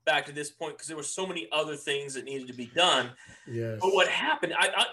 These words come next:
Speaker 1: I'll tell you, greatest hits. So what was a significant watershed moment between the last episode we had and now? There's a number of things that happened, but I had a, a moment. And for those of you who don't know,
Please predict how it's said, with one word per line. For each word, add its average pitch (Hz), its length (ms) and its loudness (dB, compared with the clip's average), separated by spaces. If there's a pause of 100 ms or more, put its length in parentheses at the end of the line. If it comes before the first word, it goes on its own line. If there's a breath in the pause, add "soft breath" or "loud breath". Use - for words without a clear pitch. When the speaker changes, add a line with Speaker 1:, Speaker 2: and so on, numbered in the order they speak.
(100)
Speaker 1:
I'll 302 100 4
tell 320 120 0
you, 247 180 -2
greatest 320 380 4
hits. 165 240 0
So 190 260 2
what 294 220 6
was 269 160 0
a 208 60 0
significant 208 760 -2
watershed 160 600 -2
moment 139 640 -6 (140)
between 135 580 -8 (260 soft breath)
the 143 80 -4
last 156 440 4
episode 156 500 4
we 135 160 -2
had 127 380 2
and 117 280 -6
now? 120 480 0 (300 loud breath)
There's 156 160 2
a 165 60 2
number 214 340 2
of - 80 -2
things 170 220 -4
that 143 100 -2
happened, 151 380 2
but 131 220 -2 (180)
I 147 100 2
had 185 300 2
a, 165 160 0 (100)
a 151 60 -4
moment. 147 680 -4
And 131 320 -4
for 175 100 -2
those 190 180 2
of 190 60 -8
you 175 60 -4
who 165 60 0
don't 151 240 0
know, 135 260 2